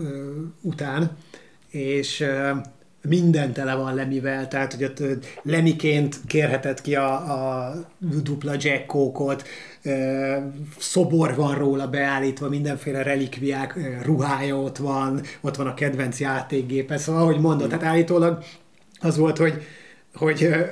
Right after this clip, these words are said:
Speaker 1: szintén azt hiszem, hogy a Dave Grohl sztoriában volt ez, hogy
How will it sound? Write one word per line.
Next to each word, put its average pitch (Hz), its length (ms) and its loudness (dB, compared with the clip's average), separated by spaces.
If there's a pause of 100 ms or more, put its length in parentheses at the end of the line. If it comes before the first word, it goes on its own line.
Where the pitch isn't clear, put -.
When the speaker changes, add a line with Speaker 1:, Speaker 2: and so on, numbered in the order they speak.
(140)
Speaker 1:
szintén 170 340 2
azt 151 100 2
hiszem, 156 140 4
hogy 143 100 2
a 127 120 -4
Dave 147 140 4
Grohl 147 560 2 (240)
sztoriában 147 560 2
volt 147 220 4
ez, 147 160 0
hogy 147 260 2